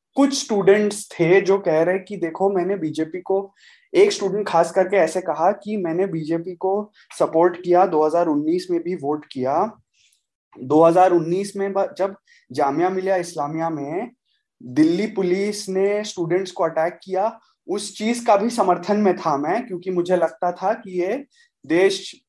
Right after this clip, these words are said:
के खिलाफ जो काम कर रहे हैं, उनके साथ ऐसा होना चाहिए। मतलब, ये student ने ऐसे कहा।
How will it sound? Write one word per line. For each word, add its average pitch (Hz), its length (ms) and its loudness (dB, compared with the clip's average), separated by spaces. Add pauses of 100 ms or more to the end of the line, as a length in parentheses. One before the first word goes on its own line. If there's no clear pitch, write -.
(140)
के 185 100 -2
खिलाफ 170 440 4
जो 190 120 0
काम 180 300 0
कर 180 180 -2
रहे 226 120 -2
हैं, 247 60 -4
उनके 170 320 -6
साथ 175 280 -2
ऐसा 160 200 -2
होना 165 300 2
चाहिए। 117 420 -10 (680)
मतलब, 170 340 4
ये 190 120 4
student 240 340 4
ने 220 100 4
ऐसे 175 200 2
कहा। 127 400 -6